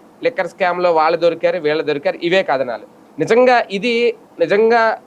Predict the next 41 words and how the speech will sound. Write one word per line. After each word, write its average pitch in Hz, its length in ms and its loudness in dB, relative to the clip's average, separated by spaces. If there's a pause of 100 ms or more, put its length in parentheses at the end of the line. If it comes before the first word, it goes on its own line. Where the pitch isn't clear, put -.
ఈ 175 240 0
హండ్రెడ్ 170 420 -2
పర్సెంట్ 190 400 -4
ఇలాంటి 170 380 -2
స్పిరిట్, 190 560 0 (420)
ఆ, 147 240 2
వ-, 143 360 -2
వంద 160 180 0
శాతం 196 380 -2
ఆల్కహాల్ 180 600 -2
కలిపిన 170 360 -2
మందు 165 400 -2
అనేది 165 540 0
మందు 156 260 -2
అని 214 100 2
కూడా 202 180 2
అనడానికి 180 380 -4
లేదే. 170 220 0
మీరు 135 200 -4
డైరెక్ట్గా 156 380 -2
వీళ్ళైతే 147 420 0 (320)
డైరెక్ట్ 147 300 -2
స్పిరిట్ 170 280 -6
అని 170 120 2
రాశారు, 147 340 0
మరి 123 140 -6
సాక్షి 135 340 -6
వాళ్ళు 117 180 2
ఎంతవరకు 135 360 0
కరెక్ట్? 113 340 -4 (300)
అదే 208 240 6
కనుక 220 180 4
జరిగితే 202 460 -2 (260)
చాలా 170 240 2
ప్రమాదం, 190 540 -2 (340)
చాలా 190 420 2
మంది 185 260 -4
ప్రాణాలు 175 440 -2
ఇక 180 80 -2
గాలిలో 170 340 0
కలిసిపోతున్నాయి 165 840 -2